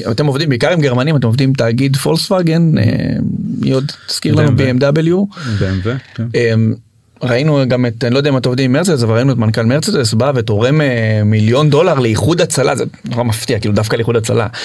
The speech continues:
Speaker 1: וזה,
Speaker 2: קודם
Speaker 1: זה,
Speaker 2: כל, הוא
Speaker 1: זה
Speaker 2: איש מדהים,
Speaker 1: הוא
Speaker 2: אולה קלניוס הוא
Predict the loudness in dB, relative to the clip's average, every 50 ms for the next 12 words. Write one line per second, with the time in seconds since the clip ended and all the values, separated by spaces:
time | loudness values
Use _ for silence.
0 | -12 -12 -12 -12 -12 -10 -6 -2 0 0 2 2 2 2 2 0 0 -2 -2 -2
1 | -2 -2 -2 -2 -2 0 0 0 0 -2 0 -2 -2 0 0 -2 -2 -2 -2 0
2 | 0 2 2 2 0 0 0 0 2 2 2 2 0 -2 -2 -4 -4 -2 -2 0
3 | 0 -2 -4